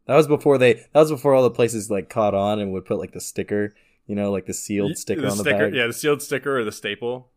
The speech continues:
Speaker 2: the staple through. That was another classic.
Speaker 1: I
Speaker 2: but
Speaker 1: just carried around a stapler. Easy, easy fix.
Speaker 2: My, my door dashing in Seattle, although it was actually a lot of fun while it lasted, not gonna lie. Uh, so this is just a free promotion for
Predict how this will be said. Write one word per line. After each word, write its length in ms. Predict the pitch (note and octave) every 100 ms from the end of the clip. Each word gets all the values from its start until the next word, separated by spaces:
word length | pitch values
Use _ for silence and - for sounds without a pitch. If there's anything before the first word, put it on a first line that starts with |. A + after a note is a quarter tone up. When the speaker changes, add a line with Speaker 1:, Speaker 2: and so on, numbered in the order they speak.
| _ -
Speaker 2:
the 80 | A#2
staple 360 | - G#2 A#2
through. 240 | A2+ A#2+ A2
That 120 | F#2+
was 80 | G2+
another 400 | G2+ G2 G#2 - _ -
classic. 380 | A2+ G#2 - A#2+
Speaker 1:
I 80 | D#3
Speaker 2:
but 60 | A2
Speaker 1:
just 180 | B2+
carried 240 | - C#3 B2+
around 200 | A#2 G#2+
a 40 |
stapler. 460 | - B2 C3+ - - _ - - _ _ -
Easy, 400 | A#2 G#2+ G2+ -
easy 220 | B2 A#2+
fix. 440 | - D3 - - _ _ _ _ _ D3+ -
Speaker 2:
My, 280 | B2 A2 A2+
my 240 | A2 A2 A2
door 300 | G#2+ A2+ A2+
dashing 420 | G#2+ G#2 A#2+ G#2+
in 100 | G2+
Seattle, 420 | - G#2+ G2 G2
although 440 | G2 G2 G2+ G#2 A2+
it 60 | G#2+
was 160 | G#2
actually 260 | G#2+ G#2+ A2+
a 60 | G#2
lot 160 | G2
of 60 | G2
fun 320 | F#2+ F#2+ F#2
while 240 | - G#2 G#2
it 40 |
lasted, 500 | G2+ F#2+ - G#2 F#2
not 160 | G2 F#2+
gonna 140 | G2+ F#2
lie. 240 | F2+ F2+ _ _ _ _
Uh, 420 | - F2+ F2 F2+ -
so 480 | - F#2+ F2 F2 - -
this 180 | G2 -
is 180 | E2 F2+
just 220 | G#2+ -
a 60 |
free 340 | - - F#2 F2+
promotion 640 | - G2+ F#2 F2 F#2 F2
for 360 | - F#2 F2